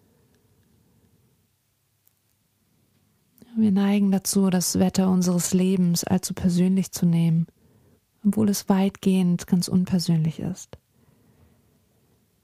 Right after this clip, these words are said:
Natürlich können wir es nicht ignorieren oder leugnen. Es geht vielmehr darum, ihm zu begegnen, es zu respektieren, zu spüren,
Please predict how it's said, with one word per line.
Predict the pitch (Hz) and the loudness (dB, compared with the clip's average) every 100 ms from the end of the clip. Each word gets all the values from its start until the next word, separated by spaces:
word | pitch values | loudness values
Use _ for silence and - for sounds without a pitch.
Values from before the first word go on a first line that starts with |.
| _ _ _ _ _ _ _ - | _ _ _ _ _ _ _ -2
Natürlich | 208 202 - 247 233 - | -2 0 -4 -4 -4 0
können | 190 170 | 2 2
wir | 170 | 0
es | - | 0
nicht | 175 - | -2 -2
ignorieren | 185 170 165 185 185 175 165 | -2 0 2 2 2 2 0
oder | 165 165 | 0 0
leugnen. | 170 170 185 - 170 160 165 - _ _ _ _ _ _ _ _ _ _ _ | 0 0 -2 -2 0 0 -2 -6 _ _ _ _ _ _ _ _ _ _ _
Es | - | -6
geht | - 190 | -4 -4
vielmehr | - 214 214 214 | -2 -2 0 0
darum, | 202 196 196 185 190 180 180 | 0 0 0 0 0 0 0
ihm | 175 175 | 0 -2
zu | - 170 | -2 -2
begegnen, | 175 - 175 - 170 160 156 165 - _ _ _ _ _ _ - | 0 0 -2 -2 -2 0 0 -4 -10 _ _ _ _ _ _ -20
es | - | -6
zu | - | -2
respektieren, | 180 170 - 160 - - 202 185 165 160 | -2 -2 -2 -6 -8 -2 0 2 0 -2
zu | - | -2
spüren, | 160 - - 208 185 160 160 | -6 -2 0 0 0 0 0